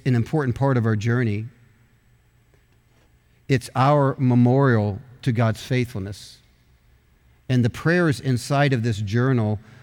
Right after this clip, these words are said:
led us to this place, to this moment, to our own door that was marked the unknown.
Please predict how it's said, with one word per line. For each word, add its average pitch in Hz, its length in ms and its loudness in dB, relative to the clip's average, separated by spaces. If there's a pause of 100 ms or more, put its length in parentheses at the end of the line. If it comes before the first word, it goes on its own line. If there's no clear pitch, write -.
(2000)
led 123 260 4
us 117 120 -2
to 131 100 -4
this 120 180 -2
place, 98 560 -8 (1300)
to 131 100 0
this 127 320 -4
moment, 117 400 0 (600)
to 123 280 0 (640)
our 120 220 -4
own 143 240 2
door 98 300 -2 (640)
that 110 140 -4
was 107 180 -6
marked 113 440 -4 (880)
the 107 160 -2
unknown. 101 480 -2